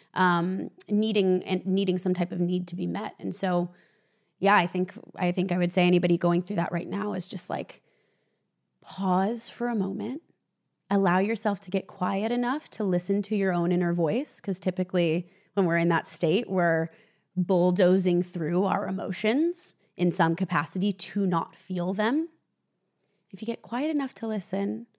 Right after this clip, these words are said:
what is the thing that you need to do? Is that separate yourself from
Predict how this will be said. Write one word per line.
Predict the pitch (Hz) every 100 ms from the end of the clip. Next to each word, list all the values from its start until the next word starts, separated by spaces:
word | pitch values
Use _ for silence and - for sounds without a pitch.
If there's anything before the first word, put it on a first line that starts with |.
| _ _
what | 233 247
is | 277
the | 302
thing | - 233
that | 220
you | 214
need | 202 185
to | 185
do? | 190 190 - 214 - _ _ _ _
Is | 190 180
that | 196
separate | - 190 202 208 -
yourself | 202 208 196 208 190 - _
from | - - 110 - - 220